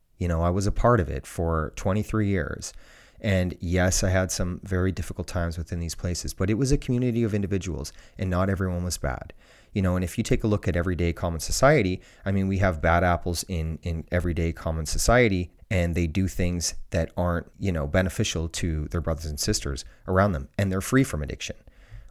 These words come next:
or they're addicted to money and they hurt people because of the addiction to money, because let's be real, that is also an addiction as well, an addiction to power, an addiction to control, an addiction to greed.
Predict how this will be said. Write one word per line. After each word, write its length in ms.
or 220
they're 140
addicted 340
to 80
money 240
and 100
they 60
hurt 180
people 260
because 300
of 120
the 100
addiction 320
to 100
money, 160
because 320
let's 180
be 180
real, 380
that 160
is 100
also 320
an 80
addiction 380
as 160
well, 340
an 60
addiction 400
to 60
power, 500
an 80
addiction 320
to 60
control, 560
an 80
addiction 380
to 100
greed. 420